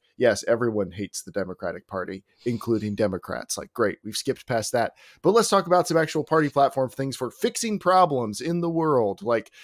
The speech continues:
there's only one political party right now in the United States that actually has any plans whatsoever. So we can start there, like,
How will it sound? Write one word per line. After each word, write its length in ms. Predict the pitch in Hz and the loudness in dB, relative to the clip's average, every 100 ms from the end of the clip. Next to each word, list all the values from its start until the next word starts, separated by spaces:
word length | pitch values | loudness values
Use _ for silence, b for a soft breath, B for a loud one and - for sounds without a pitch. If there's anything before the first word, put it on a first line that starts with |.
| B B 139 | B B 4
there's 240 | 139 127 | 4 4
only 240 | 143 143 | 2 0
one 240 | 113 214 180 | 2 0 0
political 440 | 147 139 131 127 | 0 0 0 -4
party 260 | 131 131 120 | 2 2 2
right 160 | 127 123 | 0 2
now 220 | 127 123 | 0 0
in 100 | 120 | -2
the 60 | 120 | -2
United 220 | 120 117 | -2 -2
States 380 | - 120 117 - b b | 0 0 0 -4 b b
that 100 | 123 | 4
actually 360 | 151 170 160 135 | 4 4 0 0
has 180 | 135 131 | 0 2
any 240 | 175 196 | 0 0
plans 460 | 160 170 175 170 120 | -2 -2 0 -2 -6
whatsoever. 760 | 107 196 - 196 175 139 104 90 | -4 -2 -2 -2 -2 -2 -4 -8
So 140 | - 123 | -8 -6
we 120 | 143 | -4
can 140 | 139 | -4
start 360 | - 220 214 - | -2 2 0 2
there, 320 | 180 123 104 | 2 2 -2
like, 260 | 120 120 | -4 -6